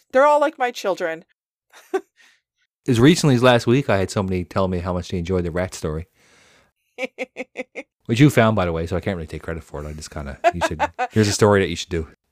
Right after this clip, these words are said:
Speaker 1: I never would have told it in, uh, such an entertaining way as you, though.
Speaker 2: <laughs> There you go.
Speaker 1: <laughs>
Speaker 2: So this one's similar to that, so in that it was a boat that was in Newfoundland that floated all the way to Ireland. Uh, it was a houseboat. So there's a guy by the name of Rick Small.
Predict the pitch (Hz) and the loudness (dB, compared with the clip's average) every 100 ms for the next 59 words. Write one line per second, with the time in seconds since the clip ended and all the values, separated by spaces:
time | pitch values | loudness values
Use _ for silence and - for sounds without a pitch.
0 | - 226 240 240 240 240 240 262 - 247 | -4 0 2 0 0 0 0 -4 -6 -6
1 | 208 220 190 - 208 196 180 - 190 165 | -4 -4 -6 -6 -6 -6 -10 -6 -2 -2
2 | 190 - 202 202 170 202 220 226 190 185 | -2 -4 -6 -6 -8 -10 -10 -10 -10 -10
3 | 185 170 165 180 160 147 - - - 135 | -8 -6 -8 -8 -10 -10 -14 -16 2 4
4 | 107 110 107 95 85 _ - 247 - - | 4 2 2 0 -4 _ -10 -10 -10 -18
5 | _ - _ _ _ _ _ _ - 92 | _ -20 _ _ _ _ _ _ -2 -2
6 | 92 - 175 180 123 - 170 165 - 104 | 0 -2 2 2 2 2 4 2 0 0
7 | 95 - 117 101 98 101 92 85 85 98 | -2 -2 -2 0 0 0 -2 -6 2 2
8 | 101 90 90 90 95 - 95 87 82 101 | 2 -4 -4 -4 -4 -2 -2 -2 -4 -2
9 | 95 90 85 87 85 87 92 95 80 85 | -2 -2 -4 -6 -6 -6 -4 -4 -6 -10
10 | _ _ _ _ - 73 80 82 92 - | _ _ _ _ -12 -6 -6 -6 -6 4
11 | 170 - 92 71 - _ _ _ - 90 | 4 6 2 0 -8 _ _ _ -10 -6
12 | 90 92 98 92 113 147 139 131 117 110 | -2 0 0 2 2 2 4 2 0 -2
13 | 92 82 107 - - - 92 85 - | -4 -6 -10 -8 -12 -6 -4 -4 -6